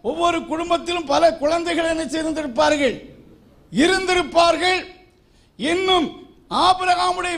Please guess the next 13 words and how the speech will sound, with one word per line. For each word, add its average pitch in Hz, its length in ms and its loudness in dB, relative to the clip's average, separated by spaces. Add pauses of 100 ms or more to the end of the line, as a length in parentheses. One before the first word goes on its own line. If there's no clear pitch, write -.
வீட்டிலே 359 400 2 (100)
முன்னூத்தி 370 440 -6 (140)
பதினெட்டு 349 480 -4 (600)
வே-, 269 640 2 (680)
வேலையாட்கள் 349 680 0
இருந்தார்கள் 330 560 0
என்று 320 160 -6 (100)
சொல்லப்பட்டிருக்கிறது. 320 840 0 (760)
ஆபிரகாம், 349 520 2 (100)
ஈசாக்கு, 330 540 -2
யாக்கோபு 339 500 0
இவர்களுடைய 349 500 -2 (480)
பெரிய 370 260 2